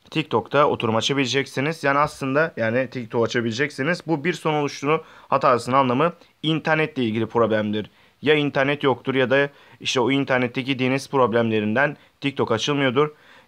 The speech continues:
Ee, internetinizi de mutlaka resetleyip yeniden başlatın. Yani modeminizi kapatıp açın ya da mobil veri kullanıyorsanız mobil veriyi kapatıp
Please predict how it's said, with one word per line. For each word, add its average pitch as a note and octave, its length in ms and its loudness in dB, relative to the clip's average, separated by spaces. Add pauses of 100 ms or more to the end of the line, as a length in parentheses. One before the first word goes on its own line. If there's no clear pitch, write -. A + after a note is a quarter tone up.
Ee, A2 140 0
internetinizi C3+ 840 -2
de C#3 60 2
mutlaka C3+ 580 2
resetleyip B2+ 540 -4
yeniden C3+ 340 2
başlatın. C#3 420 0
Yani B2+ 300 2
modeminizi B2 500 0
kapatıp A2+ 340 -2
açın C3 200 -2
ya C3 100 0
da B2+ 60 2
mobil B2 300 -2
veri A#2 160 -2
kullanıyorsanız B2 640 -2
mobil B2+ 280 -2
veriyi G#2+ 200 -2
kapatıp C3+ 400 -6